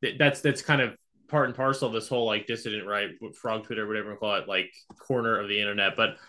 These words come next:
honestly, even, uh, I don't know what, what Breitbart's doing, but, like, even, I don't even like to praise this person much, but, but even, like, uh, the Daily Caller, which I, again, I really hesitate to praise. I know we, we're used to shitting on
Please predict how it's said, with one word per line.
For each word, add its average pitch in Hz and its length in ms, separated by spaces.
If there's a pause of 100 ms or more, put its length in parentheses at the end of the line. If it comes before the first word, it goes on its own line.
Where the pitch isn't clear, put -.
(160)
honestly, 226 600
even, 233 420
uh, 190 400
I 170 80
don't 220 120
know 202 100
what, 160 240
what 143 180
Breitbart's 151 440
doing, 120 200
but, 110 140
like, 120 200
even, 156 440 (280)
I 143 80
don't 170 160
even 170 120
like 156 160
to 147 80
praise 147 260
this 135 140
person 127 320
much, 131 280
but, 123 180 (140)
but 127 200
even, 156 260
like, 139 360
uh, 131 260
the 123 100
Daily 127 380
Caller, 117 500
which 98 220
I, 117 60
again, 123 280
I 107 60 (160)
really 127 360
hesitate 113 640
to 117 80
praise. 165 380
I 120 60
know 123 120
we, 120 180
we're 113 180
used 117 240
to 120 60
shitting 123 360
on 110 240